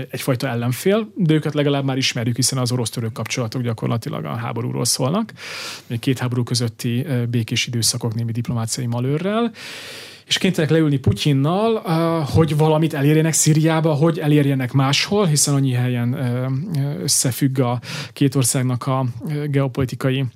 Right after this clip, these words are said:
ö, elhelyezkedése, vagy érdekszférája, hogy ebben a helyzetben akkor, ö, jó, megmaradnak a problémáink az Egyesült Államokkal, de Oroszországgal kénytelenek vagyunk leülni, ami jó, ö, az egész történetben, hogy az oroszokkal meg tudunk egyezni.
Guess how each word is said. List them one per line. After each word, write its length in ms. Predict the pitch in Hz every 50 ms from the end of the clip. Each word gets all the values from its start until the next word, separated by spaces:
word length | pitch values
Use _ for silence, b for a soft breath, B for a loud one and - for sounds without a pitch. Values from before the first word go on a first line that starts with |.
| _ _ _ _ _ _ _ _ _ _ _ _ _ -
ö, 80 | 143 139
elhelyezkedése, 920 | 135 123 127 - 135 143 147 175 185 175 - - 185 202 196 - - 170
vagy 120 | 131 117 117
érdekszférája, 680 | 127 139 165 147 - - 185 185 202 202 214 226 233 220 B B B B B B B B B
hogy 100 | B 143
ebben 180 | 156 151 147 139
a 20 |
helyzetben 440 | 120 110 131 131 - 139 120 127 135
akkor, 440 | 131 127 - - - 147 139 139 131
ö, 220 | 135 135 139 139 139 135 127 - -
jó, 240 | - 147 123 123 120 -
megmaradnak 500 | - 143 131 127 135 127 123 127 120 -
a 40 | 120
problémáink 500 | - 143 135 127 127 123 123 123 123 139
az 80 | 135
Egyesült 340 | 156 196 185 - - 247 -
Államokkal, 560 | 269 247 208 190 202 - 170 156 156 143 - B B B 117 B
de 60 | -
Oroszországgal 560 | 135 131 120 - 139 131 - 131 123 131 120
kénytelenek 360 | - - 135 127 120 131 120 -
vagyunk 220 | 120 120 113 -
leülni, 500 | 117 113 131 156 190 220 233 240 214 196 -
ami 200 | - - 135 151
jó, 300 | 160 151 175 247 262 - _ B B B B B B B B
ö, 120 | - 143
az 260 | 139 139 135 131 120
egész 240 | 160 151 139 127 -
történetben, 400 | - 190 180 - 190 170 156 147
hogy 100 | 147 147
az 120 | 143 123
oroszokkal 540 | 139 139 127 - - 127 - - 147 143 143
meg 120 | 143 120 -
tudunk 280 | - 131 127 135 120
egyezni. 460 | 120 110 104 - 101 - - - -